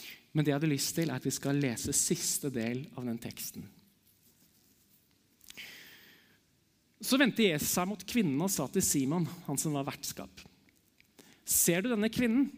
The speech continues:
Jeg kom inn i ditt hus. Du ga meg ikke vann til føttene mine, men hun fukta dem med tårer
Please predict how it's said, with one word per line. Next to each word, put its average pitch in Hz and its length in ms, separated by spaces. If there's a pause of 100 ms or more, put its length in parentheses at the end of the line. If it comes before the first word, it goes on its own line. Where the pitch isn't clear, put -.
(840)
Jeg 180 320
kom 202 400
inn 175 240
i 220 80
ditt - 300
hus. - 480 (840)
Du 143 160
ga 131 160
meg 131 240
ikke 135 160
vann 135 240
til 170 80
føttene 131 380
mine, 220 160 (420)
men 135 160
hun 233 240
fukta - 320
dem 120 160
med 139 140
tårer 135 320